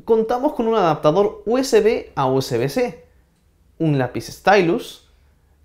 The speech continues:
cable de H D M I a micro U S B, un cable de U S B C a U S B C y al fondo de todo nos llega el cargador. Sí, recordemos que es un monitor con batería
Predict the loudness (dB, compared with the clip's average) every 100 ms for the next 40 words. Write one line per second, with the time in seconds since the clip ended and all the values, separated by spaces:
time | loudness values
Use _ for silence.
0 | _ 4 4 4 2 2 0 -2 -2 0
1 | -2 -2 -2 -6 -10 -8 -8 -6 -6 -4
2 | -2 0 0 -4 -14 _ _ _ _ _
3 | _ _ _ _ _ -4 0 2 2 2
4 | 2 2 0 0 0 0 -2 -2 -6 _
5 | -10 -10 -4 0 2 0 -2 -8 _ _
6 | _ _ _ _ _ _ 2 2 4 0
7 | 4 2 4 4 4 2 -4 -4 -2 -4
8 | -4 -2 0 2 2 -2 -12 _ _ _
9 | _ _ _ -10 -8 -8 -12 _ _ _
10 | _ -10 -6 -6 -6 -6 -8 -8 -6 -4
11 | -4 -4 -4 -4 -2 0 0 -2 -4 -4